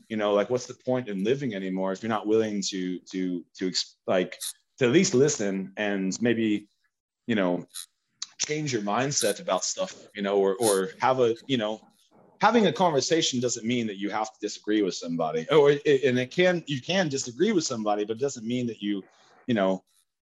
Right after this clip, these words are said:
that you're right or that you're wrong. You know, none of us are really right or wrong, 'cause none of us, at the end of the day, like we were, uh, again, like, a callback as well, is, like, you know, none of us know what the fuck's we're doing here. We don't know, you know,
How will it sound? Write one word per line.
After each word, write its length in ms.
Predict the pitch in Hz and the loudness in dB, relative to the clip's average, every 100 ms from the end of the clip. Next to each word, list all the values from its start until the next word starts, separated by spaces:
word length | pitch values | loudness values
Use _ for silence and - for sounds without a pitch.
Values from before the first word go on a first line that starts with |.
| _ | _
that 100 | 120 | 2
you're 140 | 113 110 | 4 4
right 340 | 120 123 117 | 6 4 4
or 140 | 117 | 2
that 180 | 104 98 | 2 0
you're 140 | 98 87 | -2 0
wrong. 520 | 110 160 101 90 90 | 4 4 2 -4 -6
You 100 | 110 | -4
know, 340 | 101 101 113 - | -2 -2 -4 -4
none 320 | 120 143 240 | 2 4 4
of 80 | 208 | 2
us 160 | 147 117 | 0 -2
are 80 | |
really 280 | 104 101 98 | -4 -2 0
right 240 | 98 113 107 | 0 0 0
or 100 | 90 | -2
wrong, 520 | 101 165 254 262 190 | 0 0 0 -10 -6
'cause 320 | - 127 - - - | 0 0 0 -6 -2
none 160 | 131 180 | 2 2
of 100 | 151 | 2
us, 180 | 135 - | 0 0
at 140 | 131 131 | -2 0
the 100 | 143 | 0
end 80 | |
of 60 | 135 | 0
the 60 | 131 | 2
day, 120 | 175 | 2
like 200 | 143 131 | 2 2
we 80 | 135 | 2
were, 160 | 127 127 | 0 0
uh, 140 | 123 110 | -2 0
again, 460 | 120 196 175 120 120 | 0 0 0 -2 -2
like, 180 | 113 - | -4 -6
a 80 | 104 | -8
callback 500 | - 120 113 113 - | -2 -2 0 -4 -4
as 120 | 107 | -2
well, 220 | 160 151 | 2 4
is, 140 | 107 107 | 2 -2
like, 220 | 107 - | -8 -8
you 80 | 113 | -8
know, 240 | 110 113 - _ _ - - - | -6 -6 -8 _ _ -20 -6 2
none 100 | 240 | 4
of 80 | |
us 100 | 202 | 4
know 160 | 117 117 | 4 2
what 140 | 107 | 2
the 80 | 101 | -2
fuck's 400 | - 117 - - _ | -4 -6 -6 -12 _
we're 160 | 113 104 | 0 2
doing 340 | 95 95 95 | 0 -2 -2
here. 340 | 95 110 147 - | -2 -2 -2 0
We 100 | 139 | 2
don't 180 | 196 131 | 2 2
know, 400 | 113 113 151 - | 2 2 0 -4
you 160 | 117 110 | -4 -2
know, 300 | 113 139 | -4 -6